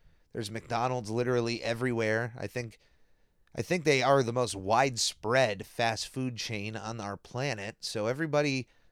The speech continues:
listening to this, I have to imagine, knows who Ronald McDonald is. And, um, do I think he's talentless? I don't really know. Uh, depending on the era, depending on the Ronald McDonald. But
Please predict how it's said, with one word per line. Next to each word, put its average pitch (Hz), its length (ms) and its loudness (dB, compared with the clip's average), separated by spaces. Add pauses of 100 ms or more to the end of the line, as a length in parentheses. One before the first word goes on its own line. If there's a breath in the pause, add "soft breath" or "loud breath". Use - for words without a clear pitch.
(120)
listening 135 460 2
to 107 100 -6
this, 101 260 -2
I 110 120 -2
have 131 340 0
to 113 140 -2
imagine, 101 480 -4
knows 101 260 -2
who 101 120 -6
Ronald 98 360 -4
McDonald 104 580 -4
is. 82 220 -10 (800 soft breath)
And, 147 260 4
um, 131 460 4 (1160)
do 165 140 4
I 190 100 8
think 185 220 -2
he's 185 240 -2
talentless? 233 880 0 (840)
I 117 80 -2
don't 113 140 0
really 110 240 0
know. 151 340 0 (760)
Uh, 120 60 -4
depending 131 480 -2
on 127 120 -6
the 120 120 -8
era, 120 320 4
depending 123 420 -4
on 120 60 -6
the 110 120 -8
Ronald 117 540 0
McDonald. 120 760 0
But 110 180 0